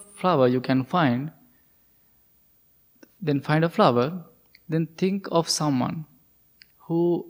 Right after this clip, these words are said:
uh, encourage you, who appreciate you, who help you. Maybe, uh, the, that person, they don't know you, but that person help you. Maybe you follow that person.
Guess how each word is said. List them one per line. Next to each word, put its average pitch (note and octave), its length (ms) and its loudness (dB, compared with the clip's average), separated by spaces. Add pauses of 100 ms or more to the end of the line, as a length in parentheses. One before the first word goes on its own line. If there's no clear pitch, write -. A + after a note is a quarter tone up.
(140)
uh, B2+ 180 2 (120)
encourage D3 560 0
you, B2 140 -2 (800)
who D#3+ 140 4 (140)
appreciate F#3 760 0
you, B2 100 0 (640)
who F3 100 4 (160)
help G#3+ 340 0
you. B2 100 2
Maybe, F3 340 2 (520)
uh, C3+ 360 0 (800)
the, D3 140 -2 (100)
that D3 160 0
person, F3 540 0
they D3+ 200 6
don't D3+ 220 4
know G3+ 120 4
you, B2 200 2 (1200)
but F3 280 -4 (580)
that E3+ 220 -6
person F#3+ 640 -2 (400)
help F#3+ 380 -2
you. C#3 120 -4 (920)
Maybe D3+ 220 0
you D3+ 140 2
follow D#3 340 0
that D3 220 -4
person. C3 440 -6